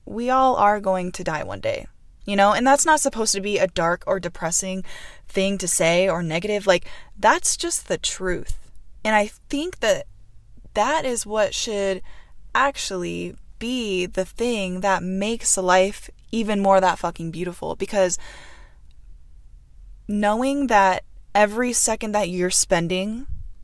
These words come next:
breathing and walking this earth is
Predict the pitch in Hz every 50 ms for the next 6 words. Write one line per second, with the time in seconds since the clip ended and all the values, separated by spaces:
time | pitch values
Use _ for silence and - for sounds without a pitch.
0 | - - - - - - - - - - 180 180 175 190 190 214 220 233 247 247
1 | 233 - 196 190 175 165 160 165 185 - 240 247 226 240 233 - - - 185 170
2 | 175 202 262 277 - - - - - - - - - - - - - - - -
3 | - - - - - - - - - - - - - - - - - - 196 190
4 | 175 170 -